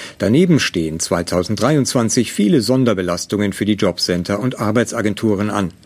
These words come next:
So müssen sie im kommenden halben Jahr die Kommunen bei der Bearbeitung von Anträgen für das neu strukturierte Wohngeld unterstützen.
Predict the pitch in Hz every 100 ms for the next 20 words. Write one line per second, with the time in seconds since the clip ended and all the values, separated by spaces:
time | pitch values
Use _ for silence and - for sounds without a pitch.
0 | - - - 120 151 - 233 117 82 85
1 | - 185 135 101 104 101 101 110 127 165
2 | 107 87 110 113 208 160 127 123 131 147
3 | 110 101 104 113 113 135 151 143 147 139
4 | 120 120 - 123 123 113 98 92 - 101
5 | - 107 120 117 139 107 131 147 131 92
6 | 87 87 85 - 101 - -